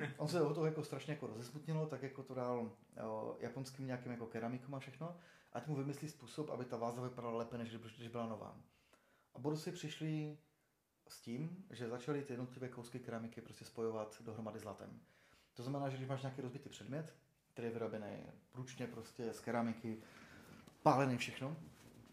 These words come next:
glazovaný, tak ten pavouk, který by tam jako vznikl, nebo který tam jako vznikne po, po skládání, tak je vlastně vyplněn jakože zlatými jakože linkami a takové. A podle mě to vypadá velice zajímavé. A to je právě jako,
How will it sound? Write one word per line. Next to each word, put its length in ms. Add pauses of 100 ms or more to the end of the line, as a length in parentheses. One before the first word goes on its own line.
glazovaný, 540 (320)
tak 640 (100)
ten 140
pavouk, 560 (560)
který 160
by 100
tam 160
jako 160
vznikl, 380 (1160)
nebo 140
který 220
tam 120
jako 140
vznikne 480
po, 80 (200)
po 80
skládání, 460
tak 120
je 80
vlastně 260
vyplněn 360
jakože 400 (320)
zlatými 360
jakože 260
linkami 480
a 60
takové. 360 (280)
A 80 (340)
podle 180
mě 80
to 100
vypadá 260
velice 220
zajímavé. 380
A 380 (460)
to 80
je 60
právě 280
jako, 340